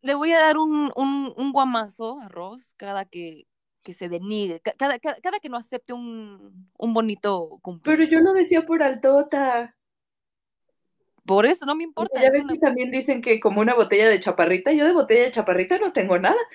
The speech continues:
Speaker 1: Ah, bueno.
Speaker 2: Soy una filita para arriba de botellas de chaparrita, eso sí puede <laughs> ser.
Speaker 1: O como es, no, r-, bueno, es que no somos como esas de Fanta,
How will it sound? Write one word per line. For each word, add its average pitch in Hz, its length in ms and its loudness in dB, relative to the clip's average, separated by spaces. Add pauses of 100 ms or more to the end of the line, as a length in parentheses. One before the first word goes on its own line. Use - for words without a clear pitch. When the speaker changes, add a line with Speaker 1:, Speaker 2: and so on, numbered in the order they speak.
(140)
Speaker 1:
Ah, 185 120 -12
bueno. 160 240 -18 (420)
Speaker 2:
Soy 208 200 2
una 262 200 2
filita 226 420 -2
para 196 120 2
arriba 240 220 2
de 220 80 4
botellas 170 400 0
de 165 100 -2
chaparrita, 185 480 -2
eso 262 160 -2
sí 240 120 -2
puede 262 260 4
<laughs> - 0 -
ser. - 260 2 (840)
Speaker 1:
O 202 120 -20
como 220 180 -10
es, 220 200 -12
no, 226 220 -10
r-, 220 200 -10
bueno, 277 240 4
es - 60 -2
que 262 100 0
no 240 100 4
somos 247 260 2
como 220 180 0
esas 226 200 -2
de 190 100 -8
Fanta, 208 440 -6